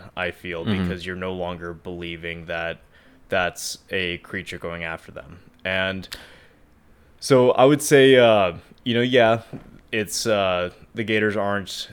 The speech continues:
Speaker 1: as polished as they could have looked, you know, if it had a slightly bigger budget, maybe that, uh, you know, that wouldn't be a, uh,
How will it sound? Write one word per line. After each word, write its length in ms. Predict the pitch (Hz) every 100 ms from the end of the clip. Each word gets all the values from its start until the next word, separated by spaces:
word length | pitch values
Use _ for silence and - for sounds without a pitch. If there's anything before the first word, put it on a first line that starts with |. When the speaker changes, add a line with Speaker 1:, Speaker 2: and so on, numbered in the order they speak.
| -
Speaker 1:
as 220 | 101 92 -
polished 760 | - - 113 104 101 - -
as 260 | 101 95 90
they 420 | 95 92 90 85 -
could 160 | 107
have 120 | 92 87
looked, 220 | 90 85
you 60 |
know, 100 | 92
if 140 | 87 -
it 200 | 90 -
had 180 | 90 90
a 60 |
slightly 320 | - 87 87
bigger 260 | 90 90 87
budget, 400 | 82 87 87 90
maybe 260 | 87 87 87
that, 280 | 92 90 - _ _
uh, 300 | - 87 85 80
you 100 | 87
know, 60 | 85
that 180 | 85 82 _ _
wouldn't 280 | 95 90 85
be 320 | 87 85 85 - _ _
a, 240 | 95 90 87
uh, 140 | 87